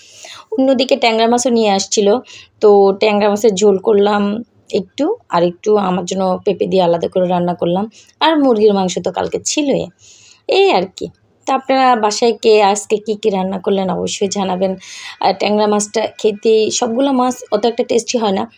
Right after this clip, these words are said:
তবে ট্যাংরা, ট্যাংরা মাছটা অনেক টেস্টি হয়েছে, অনেক মজা হয়েছে। আমি খাওয়ার পরেই তো ভিডিও করলাম,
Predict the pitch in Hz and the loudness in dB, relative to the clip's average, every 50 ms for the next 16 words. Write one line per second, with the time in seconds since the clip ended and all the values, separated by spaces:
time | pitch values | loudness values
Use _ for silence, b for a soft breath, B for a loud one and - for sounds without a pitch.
0 | _ _ - 320 320 - 302 262 254 - 247 240 - 220 214 220 220 220 220 214 | _ _ -6 -4 -2 0 0 2 0 0 -2 -2 -2 -2 0 0 0 0 0 0
1 | 214 - - 247 233 226 220 - - 208 240 262 254 _ - 247 233 - - 247 | -2 -2 -2 0 0 0 0 -2 -2 -2 -2 -2 -4 _ -2 0 0 0 0 0
2 | 247 247 240 233 - 247 - 202 190 208 247 247 240 - 226 226 220 220 226 226 | 2 2 2 2 0 -2 -2 -2 -2 -2 -2 -2 -4 -4 -2 -2 0 0 0 0
3 | 220 214 - - 247 247 247 _ _ _ _ _ _ _ _ _ _ _ _ _ | -2 -2 -2 -4 -6 -8 -8 _ _ _ _ _ _ _ _ _ _ _ _ _
4 | _ _ _ _ _ - 202 208 214 214 - - 226 208 208 202 208 196 185 190 | _ _ _ _ _ -4 -2 -2 -2 -2 -2 0 2 2 2 2 2 2 2 2
5 | 196 196 202 226 202 214 208 208 214 208 208 233 240 254 294 269 | 2 2 0 0 0 2 2 2 2 0 2 2 2 2 2 0